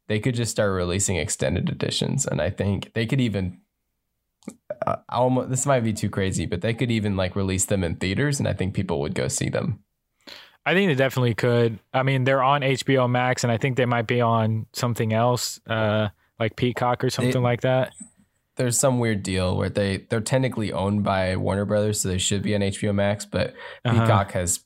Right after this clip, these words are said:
Speaker 1: paid them so much money that they
Speaker 2: Yeah.
Speaker 1: go on, they go on H B O Max, and then they t-, go on Peacock, and then they go on H B O Max, and they go on Peacock.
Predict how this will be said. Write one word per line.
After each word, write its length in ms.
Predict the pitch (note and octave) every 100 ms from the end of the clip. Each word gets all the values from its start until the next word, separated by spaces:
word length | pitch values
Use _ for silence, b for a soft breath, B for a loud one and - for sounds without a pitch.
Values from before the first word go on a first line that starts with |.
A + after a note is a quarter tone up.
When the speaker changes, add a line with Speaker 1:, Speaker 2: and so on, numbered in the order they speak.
| _
Speaker 1:
paid 220 | - G#2 F#2+
them 160 | F#2+
so 180 | F#2 G#2
much 240 | G2 F#2
money 440 | - F#2 A2 A#2+ B2+ - _ _
that 120 | F#3 G#2+
they 120 | B2
Speaker 2:
Yeah. 100 | A2+
Speaker 1:
go 300 | G#2 G2 -
on, 460 | G2+ G#2+ A2 G#2+ F#2+
they 100 | A2
go 180 | G#2+ G#2
on 260 | G#2+ A2+
H 160 | B2 A#2+
B 100 | B2
O 40 |
Max, 300 | B2 B2 C3
and 140 | - G2+
then 80 |
they 80 | F#2+
t-, 140 | F#2 -
go 180 | F#2+
on 140 | F#2 F2+
Peacock, 500 | G2+ F#2+ F2+ F#2 -
and 80 | -
then 120 | F#2+
they 80 | F#2+
go 120 | G2
on 80 | F#2+
H 160 | F#2+
B 80 | -
O 60 | G2+
Max, 300 | F#2+ F#2 -
and 100 | F#2
they 80 | F2+
go 120 | F2
on 120 | E2+
Peacock. 500 | - - - G#2 -